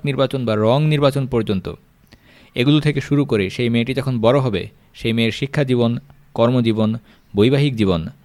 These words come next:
বিয়ে, স্বামী সন্তানের সাথে সম্পর্ক, কিংবা সেই নারীর যৌন জীবন,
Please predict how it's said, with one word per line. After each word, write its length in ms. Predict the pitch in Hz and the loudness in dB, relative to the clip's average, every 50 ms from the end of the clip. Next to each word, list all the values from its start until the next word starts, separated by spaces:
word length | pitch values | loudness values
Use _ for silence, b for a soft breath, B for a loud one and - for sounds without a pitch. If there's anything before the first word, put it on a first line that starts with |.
| b b b b b b b b - | b b b b b b b b -4
বিয়ে, 320 | 101 110 127 139 135 107 - - - - - - - - | 0 4 4 4 4 4 0 -2 -8 -16 -20 -20 -16 -8
স্বামী 260 | - 127 131 147 147 | -6 -4 -2 -2 -2
সন্তানের 380 | - 139 127 120 - 123 117 - | -2 -4 -4 -4 -6 -8 -8 -8
সাথে 180 | 110 - 120 113 110 117 - - _ _ - | -6 -4 -2 -2 -2 -4 -6 -12 _ _ -8
সম্পর্ক, 460 | - - 120 120 117 147 143 - - 87 82 85 - _ _ b b b b b b b | -4 -2 -2 0 0 0 -2 0 -2 -6 -6 -6 -10 _ _ b b b b b b b
কিংবা 260 | - 127 127 135 139 | -4 -2 0 0 0
সেই 220 | 127 - 135 135 131 | 0 0 0 0 0
নারীর 320 | 120 117 117 127 131 127 - - - | 0 0 0 -2 -2 -4 -6 -8 -4
যৌন 220 | 104 120 131 156 160 156 | 0 0 2 2 2 0
জীবন, 260 | 131 127 117 123 123 | 0 0 0 0 0